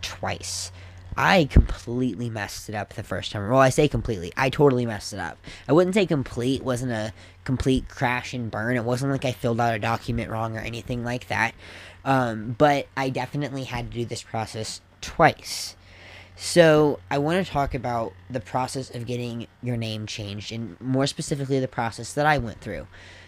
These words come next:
Um, I decided, of all of the things between name change, hormones, surgery, gender marker, I decided for me this was first. Um, mostly because I felt that this was a core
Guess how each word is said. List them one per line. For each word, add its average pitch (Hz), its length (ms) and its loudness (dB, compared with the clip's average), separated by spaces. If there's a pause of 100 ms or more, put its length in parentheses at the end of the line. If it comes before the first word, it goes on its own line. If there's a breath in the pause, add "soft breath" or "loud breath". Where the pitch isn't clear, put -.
(140 loud breath)
Um, 120 400 0 (120)
I 131 180 6
decided, 120 720 -2 (180)
of 123 120 0
all 131 200 6
of 147 80 4
the 147 80 2
things 123 560 -2
between - 320 6
name 135 240 0
change, 127 420 -2
hormones, 120 640 0
surgery, 123 480 2
gender 123 300 2
marker, 113 480 -2 (280 loud breath)
I 113 120 -2
decided 143 480 0
for 139 100 -2
me 123 140 0
this 117 180 -4
was 151 100 0
first. - 480 -6 (480 loud breath)
Um, 123 380 2
mostly 147 320 4
because 151 300 4
I 131 80 2
felt 127 240 4
that - 100 -18
this - 160 -2
was 127 140 2
a 123 40 2
core 120 560 2